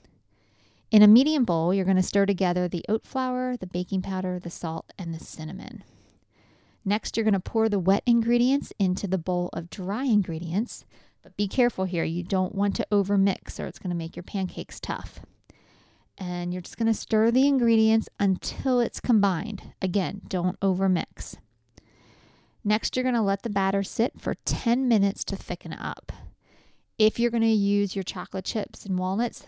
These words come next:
this is the time to add them and just gently stir to combine.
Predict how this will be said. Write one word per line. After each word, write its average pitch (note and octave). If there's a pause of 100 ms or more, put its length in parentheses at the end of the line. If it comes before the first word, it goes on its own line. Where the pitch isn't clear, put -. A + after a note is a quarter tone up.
this F#3
is F#3+
the G3+
time F3+
to F#3
add E3
them A2 (140)
and F3+
just - (400)
gently A3
stir D#3+ (180)
to F#3
combine. F3+